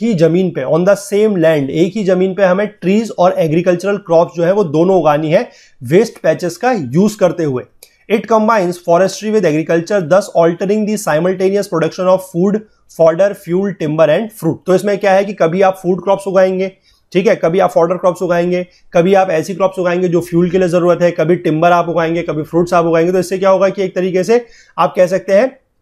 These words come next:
कि साइमल्टेनियस प्रोडक्शन हो रहा है और फ्रूट, इसमें एग्रीकल्चरल प्रोडक्ट भी हो रहे हैं और इसमें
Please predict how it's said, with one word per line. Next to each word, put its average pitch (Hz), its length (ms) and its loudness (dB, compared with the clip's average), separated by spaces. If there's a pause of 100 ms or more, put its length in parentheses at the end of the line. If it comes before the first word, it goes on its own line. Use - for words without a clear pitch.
(140)
कि 226 160 2
साइमल्टेनियस 208 680 2
प्रोडक्शन 175 400 -2
हो 165 120 2
रहा 170 180 4
है 233 200 0
और 170 180 2
फ्रूट, 190 440 -2
इसमें 190 300 0
एग्रीकल्चरल 180 580 -2
प्रोडक्ट 190 260 0
भी 185 120 -6
हो 190 100 0
रहे 196 160 4
हैं 208 120 0
और 156 160 0
इसमें 240 300 -2